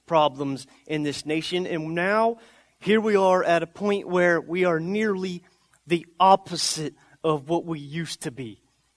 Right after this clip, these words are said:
What used to be right is now wrong. And what used to be wrong is now right. Amen? We're nearly the opposite.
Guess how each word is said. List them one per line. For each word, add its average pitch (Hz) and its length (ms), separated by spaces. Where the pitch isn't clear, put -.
What 190 460
used 190 480
to 226 100
be 185 180
right 170 420
is 175 180
now 170 280
wrong. 160 460
And 175 140
what 170 220
used 262 280
to 185 60
be 185 160
wrong 175 540
is 175 180
now 175 280
right. 185 340
Amen? 202 420
We're 185 200
nearly 233 440
the 208 200
opposite. 160 580